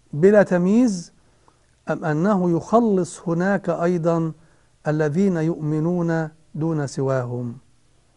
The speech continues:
وثانيًا إغناطيوس الثيوفوروس والشهيد بيقول: "كيف نستطيع نحن أن نحيا بدون ذاك الذي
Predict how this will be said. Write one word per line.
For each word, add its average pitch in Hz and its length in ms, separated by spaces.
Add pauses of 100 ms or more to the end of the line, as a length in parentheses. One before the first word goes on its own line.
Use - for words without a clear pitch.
(960)
وثانيًا 190 760 (720)
إغناطيوس 151 580
الثيوفوروس 151 1080 (600)
والشهيد 156 760
بيقول: 156 600 (580)
"كيف 190 360
نستطيع 170 1040 (960)
نحن 180 680
أن 151 220
نحيا 175 540 (480)
بدون 170 440
ذاك 196 400
الذي 170 680